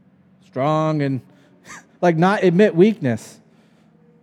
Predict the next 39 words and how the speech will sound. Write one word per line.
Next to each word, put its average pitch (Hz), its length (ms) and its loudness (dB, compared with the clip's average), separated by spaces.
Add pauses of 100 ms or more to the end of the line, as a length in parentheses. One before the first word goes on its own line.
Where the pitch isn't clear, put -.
(200)
That, 190 380 -2
that 202 200 0
attitude, 208 600 -2
though, 226 320 -2 (720)
of 151 160 -4
strength, 196 680 -4
"I 143 100 -4
have 147 180 -2
to - 60 -10
be 151 100 -6
the 143 100 -6
superhero" 147 560 -6
kind 160 120 -10
of 160 40 -12
thing, 185 180 -12 (100)
has 131 200 -6
no 165 220 0
place 185 340 -2
in 147 120 -10
the 143 80 -6
kingdom 131 300 -8
of 117 120 -10
God. 92 260 -12 (760)
The 131 60 -16
kingdom 262 320 -2
of 208 120 0
God 143 380 0
is 143 140 -2
about 135 380 -4
weakness. 131 640 -6 (540)
It's - 100 -20
the 143 100 -6
widow 160 340 2
pleading 170 400 -2
for 160 120 -8
justice, 127 500 -6
the - 120 -20
tax 170 360 -8
collector 127 520 -6